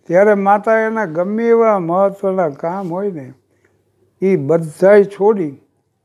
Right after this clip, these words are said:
અને આ બાળકને તેડી લે.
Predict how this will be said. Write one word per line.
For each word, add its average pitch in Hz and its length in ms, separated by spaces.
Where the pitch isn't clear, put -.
અને 190 300
આ 165 180
બાળકને 156 560
તેડી 120 340
લે. 85 160